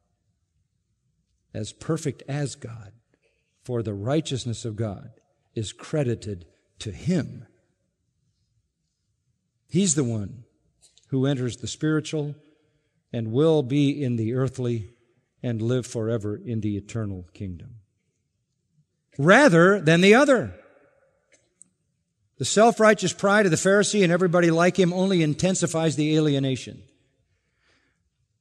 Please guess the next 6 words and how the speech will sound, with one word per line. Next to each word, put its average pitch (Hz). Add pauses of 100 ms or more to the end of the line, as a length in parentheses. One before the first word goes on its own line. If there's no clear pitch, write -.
(120)
His, 247
uh, 185
soliloquy 226
up 208
there 214
just 208